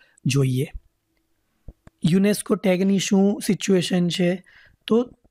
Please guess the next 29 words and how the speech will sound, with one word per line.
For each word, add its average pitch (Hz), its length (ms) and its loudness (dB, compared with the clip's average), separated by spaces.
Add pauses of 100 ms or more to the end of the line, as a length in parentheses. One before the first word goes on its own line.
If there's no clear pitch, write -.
(360)
આ 190 160 0
રિપોર્ટમાં 233 400 -2
એ 190 80 2
પણ 233 220 0
જણાવવામાં 185 520 0
આવ્યું 151 200 -4
છે 202 220 -2
કે 226 140 0
યુનેસ્કો 175 560 0
હેરિટેજ 170 460 0 (160)
ટેગ 143 360 -2 (440)
એ 214 60 2
પશ્ચિમ 214 580 0
ઘાટના 180 360 2
અસ્તિત્વમાં 180 600 0
રહેલી 175 240 2
પ્રચંડ 226 540 -2
કુદરતી 190 500 2
સંપત્તિની 190 720 0
વૈશ્વિક 160 580 0 (420)
અને 170 180 2
સ્થાનિક 165 480 0
ઓળખ 160 200 0
બનાવવાની 160 500 2
તક 160 180 0
છે. - 200 -2
મેં 160 120 2
સ્ટાર્ટિંગમાં 196 480 2
જ 202 40 -2